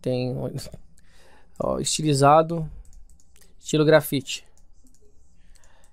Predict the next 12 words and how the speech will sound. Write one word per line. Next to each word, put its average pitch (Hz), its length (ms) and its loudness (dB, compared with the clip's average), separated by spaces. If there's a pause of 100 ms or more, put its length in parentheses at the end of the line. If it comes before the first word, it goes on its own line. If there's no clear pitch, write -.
(140)
Isso 160 200 0
é 175 120 8
vi-, 170 280 2
visualização 165 520 0
de 170 60 -4
viewport, 147 440 2
viu, 139 120 -2
galera? 131 380 0 (760)
Lápis 139 240 0
de 151 100 -2
cor. 123 320 -2 (3000)
Tinta. 131 440 -4